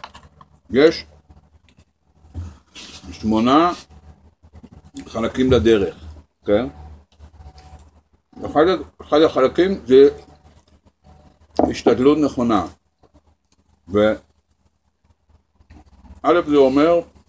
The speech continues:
ש-, למרות שהיינו רוצים, באופן כללי,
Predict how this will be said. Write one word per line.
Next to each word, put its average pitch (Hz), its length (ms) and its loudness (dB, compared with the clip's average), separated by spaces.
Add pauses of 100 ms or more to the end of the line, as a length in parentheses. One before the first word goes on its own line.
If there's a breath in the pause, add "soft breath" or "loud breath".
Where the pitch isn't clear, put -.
(640)
ש-, 123 40 -2 (4000)
למרות 110 340 0
שהיינו 131 300 0
רוצים, 151 480 0 (1300)
באופן 131 380 0
כללי, 135 440 2